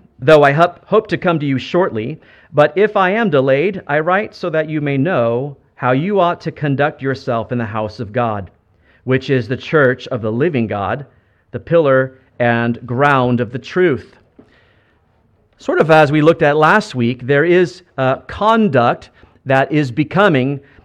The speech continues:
of one who belongs to the family of God. That's what we studied last week. What is this thing called the family of God? And the family of God is also called the house of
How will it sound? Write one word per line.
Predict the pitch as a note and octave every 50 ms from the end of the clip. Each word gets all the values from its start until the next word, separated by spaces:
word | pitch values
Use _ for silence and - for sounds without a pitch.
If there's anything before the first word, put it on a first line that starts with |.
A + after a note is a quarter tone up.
| _ _ -
of | C#3 C#3 C3+ C3
one | C#3+ C3 C#3 D3+ D3+ D3+ D3+
who | C#3+ D#3 C#3
belongs | A#2+ C3+ C#3 D3+ D3+ D3+ D#3 D3+ -
to | - -
the | C#3 D3+
family | C#3 - - C#3+ C3 B2+ B2+ B2+ B2+ B2+
of | B2+ A#2 A2+
God. | G#2+ C#3+ C#3+ A#2+ G#2+ G2+
That's | G#2+ G#2 -
what | B2+
we | A#2+
studied | - - - C3+ A#2+ B2
last | B2 A#2+ A#2+ A#2+ A#2 -
week. | C3+ C3+ C3 A#2+ - - - _ _ _
What | - B2+ B2
is | C3 B2+ G2+
this | - B2+ A#2 -
thing | - - B2+ B2 A#2+
called | A#2 B2+ B2 B2 A#2
the | G#2+
family | - - C#3 C3 B2 A#2+ A#2 A2+ A2 G2 - - _ _ _
of | - A#2 A#2 A2+ A#2+ A2+
God? | F#2+ C#3 C3+ C3+ C3 A#2 G#2 F2+ F#2+ - _ _ _ _ _ -
And | - D3+
the | C#3
family | - - G3+ F#3+ A3 A#3 G#3 F3+ E3
of | C#3
God | B2+ D3+ C#3+ D3 D#3 D#3+ D#3+
is | C#3 D#3+
also | E3 E3+ E3 - F3+ D#3
called | - E3 E3 D#3+ D#3+ D3+
the | F3+ E3+
house | C#3+ C3 F#3+ G3 G#3 F#3 - - - -
of | - D3+ C3+ B2+ B2 B2 A#2+ G#2+ -